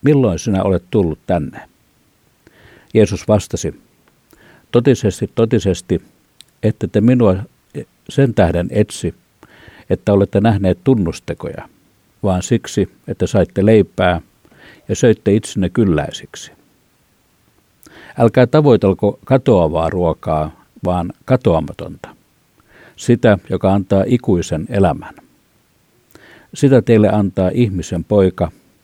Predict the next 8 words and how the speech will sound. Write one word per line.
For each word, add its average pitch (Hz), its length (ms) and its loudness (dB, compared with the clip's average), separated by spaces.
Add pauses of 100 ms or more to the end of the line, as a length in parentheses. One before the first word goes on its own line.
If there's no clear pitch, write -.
(200)
sillä 90 280 -2
Isä, 117 360 0 (500)
Jumala 127 360 4
itse, - 400 -4 (440)
on 101 100 -4
merkinnyt 110 500 2
hänet 90 220 0
sinetillään." - 840 -4